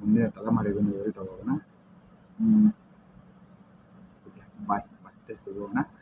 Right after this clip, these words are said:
Once more ಎಲ್ಲರಿಗೂ ಹ್ಯಾಪಿ ಇಂಡಿಪೆಂಡೆನ್ಸ್ ಡೇ, ಸ್ವಾತಂತ್ರ್ಯ ದಿನಾಚರಣೆಯ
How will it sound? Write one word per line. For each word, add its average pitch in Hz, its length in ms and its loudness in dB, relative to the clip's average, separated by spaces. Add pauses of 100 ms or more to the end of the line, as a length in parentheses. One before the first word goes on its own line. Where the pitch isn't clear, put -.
(300)
Once 107 220 0
more 110 140 -2
ಎಲ್ಲರಿಗೂ 101 380 -4
ಹ್ಯಾಪಿ - 360 -4
ಇಂಡಿಪೆಂಡೆನ್ಸ್ 92 760 -14
ಡೇ, 440 80 -18 (140)
ಸ್ವಾತಂತ್ರ್ಯ - 440 -20
ದಿನಾಚರಣೆಯ 101 680 -14